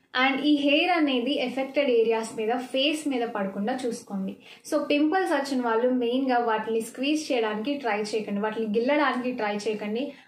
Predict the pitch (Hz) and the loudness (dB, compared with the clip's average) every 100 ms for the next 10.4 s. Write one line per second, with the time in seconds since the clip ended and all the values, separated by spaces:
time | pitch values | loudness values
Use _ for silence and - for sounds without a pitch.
0 | - 247 262 254 254 247 247 240 254 262 | -2 2 2 2 2 0 0 0 0 0
1 | 269 262 254 - 240 240 233 233 240 277 | 0 -2 -6 -6 -4 -2 -2 0 0 0
2 | 277 269 247 226 226 220 226 220 254 247 | -2 -2 0 0 -2 -4 -2 0 0 0
3 | 226 240 233 214 - 226 220 - 233 220 | -2 -2 -2 -4 -6 -8 -6 -4 -2 -2
4 | 214 214 370 - - _ - 240 240 226 | -4 -4 -6 -8 -18 _ 0 0 0 -4
5 | 214 - 202 196 202 190 190 185 - - | -6 -6 -6 -4 -2 -2 -4 -6 -8 -10
6 | - - 302 277 285 311 285 247 262 320 | -18 -6 0 2 4 2 0 2 2 0
7 | 330 - 233 214 202 208 208 226 - - | 0 -2 -2 -2 -2 -2 0 -2 -2 -4
8 | 254 262 262 254 240 226 220 220 233 262 | -4 0 -2 0 0 0 0 0 0 2
9 | 262 247 - 214 208 220 214 - 214 202 | 2 -2 -2 -4 -4 -6 -6 -6 -4 -2
10 | 196 196 190 | -2 -2 -4